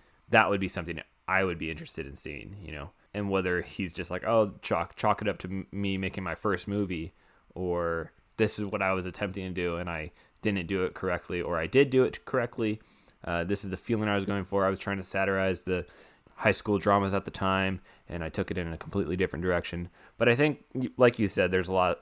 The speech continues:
a lot of, there are a lot of things going on in this movie. Uh,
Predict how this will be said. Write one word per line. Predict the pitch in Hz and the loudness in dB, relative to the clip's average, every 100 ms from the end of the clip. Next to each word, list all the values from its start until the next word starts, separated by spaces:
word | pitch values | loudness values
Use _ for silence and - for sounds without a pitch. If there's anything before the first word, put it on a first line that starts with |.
| - | 0
a | |
lot | 107 110 | 4 6
of, | 104 95 - - _ - - - - | 6 0 -12 -20 _ -20 -20 -20 0
there | 110 | 4
are | 98 | 6
a | 101 | 6
lot | 113 131 | 6 4
of | - | 2
things | 117 107 92 | 2 0 0
going | 98 95 | -2 0
on | 90 87 | 0 0
in | 90 | -4
this | 85 | -6
movie. | 95 90 87 82 - _ _ - | -6 -4 -4 -4 -8 _ _ -4
Uh, | 87 82 | 0 0